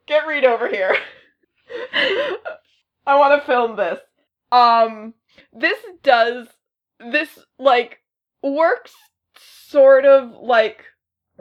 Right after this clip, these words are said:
Squirrel Gir-, Squir-, Squirrel Girl rules. Um, in this, I mean, it's like, as a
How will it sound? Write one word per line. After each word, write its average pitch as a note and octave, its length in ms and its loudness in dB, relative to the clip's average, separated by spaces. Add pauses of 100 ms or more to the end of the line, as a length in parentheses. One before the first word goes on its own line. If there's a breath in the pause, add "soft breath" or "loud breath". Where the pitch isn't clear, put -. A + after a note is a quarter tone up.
(140)
Squirrel A#3+ 560 0
Gir-, B3+ 300 2 (180)
Squir-, A#3+ 500 -4 (120)
Squirrel C4 540 0
Girl C#4+ 540 0 (400)
rules. D#4 580 -2 (600)
Um, G#3 680 0 (460)
in C4 160 2
this, B3+ 180 -10 (140)
I C#4 140 4
mean, C#4+ 320 -8 (520)
it's B3+ 200 -4
like, D4+ 320 -2
as D#4 260 0
a F4+ 80 -12